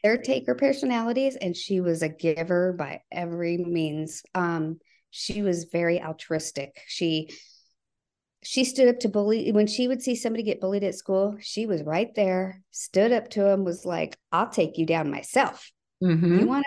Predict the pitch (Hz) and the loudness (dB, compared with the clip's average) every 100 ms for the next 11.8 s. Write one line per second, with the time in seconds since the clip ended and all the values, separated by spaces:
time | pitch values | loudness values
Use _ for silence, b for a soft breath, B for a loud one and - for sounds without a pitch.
0 | - 277 311 320 339 320 339 302 262 254 | 0 0 2 0 2 2 0 -2 -4 -4
1 | 214 240 330 - - 285 294 - - 381 | -2 -2 -2 -4 -8 -6 -6 -8 -8 0
2 | 392 440 480 427 247 294 359 208 151 120 | 2 2 0 0 2 2 2 4 4 4
3 | 151 208 247 262 269 285 349 392 480 381 | 2 2 6 6 6 6 6 6 8 8
4 | 427 - - 392 381 294 349 349 330 269 | 6 4 6 6 6 4 4 2 -2 -2
5 | 277 294 214 156 - 151 143 196 208 262 | -4 0 2 2 2 0 2 0 0 -2
6 | 123 85 175 196 - 247 262 269 233 - | -2 -4 -8 -12 -8 -4 -2 -4 -6 -10
7 | - - 180 220 247 175 131 - 180 190 | -16 -8 -2 0 -2 -4 -6 -4 -4 -4
8 | - - - 240 247 233 202 160 135 139 | -8 -16 -8 -4 0 2 0 0 -4 -10
9 | _ 143 143 _ _ - - 220 190 - | _ -14 -14 _ _ -16 -4 -2 -2 -6
10 | - 175 170 143 - 175 160 165 165 156 | -4 -2 -2 -6 -4 -2 -2 -2 -6 -12
11 | 156 - 170 156 156 147 156 | -12 -10 -8 -8 -8 -10 -10